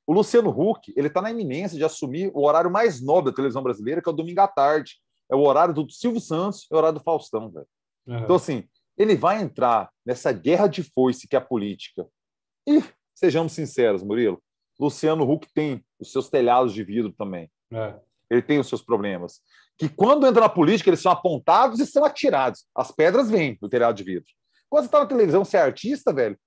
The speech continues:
Speaker 1: todo mundo te acha legalzão, que faz o caldeirão, saca? Então,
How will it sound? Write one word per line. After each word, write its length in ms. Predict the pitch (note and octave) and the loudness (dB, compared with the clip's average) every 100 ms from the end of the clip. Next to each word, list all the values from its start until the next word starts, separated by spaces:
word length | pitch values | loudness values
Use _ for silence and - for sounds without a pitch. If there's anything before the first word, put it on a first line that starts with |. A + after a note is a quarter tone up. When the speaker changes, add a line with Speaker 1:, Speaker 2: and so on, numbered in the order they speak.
| _ - | _ 0
Speaker 1:
todo 200 | D4 D#4 | 0 2
mundo 120 | D4+ | 0
te 60 | D4 | 0
acha 160 | - | 2
legalzão, 560 | D4 C#4+ C#4+ F#3+ F3+ A3 | 0 4 2 4 4 2
que 100 | - | 2
faz 160 | F3+ | 0
o 40 | F3+ | 2
caldeirão, 600 | G#3+ G3+ A3+ D#3+ F3 F3 _ _ _ | 0 2 4 4 0 -4 _ _ _
saca? 420 | - C#3+ C3 C3 - _ _ | -6 2 2 2 -8 _ _
Então, 600 | E3 D#3+ D#3+ F3 G3 G#2 | -8 -2 2 2 0 -4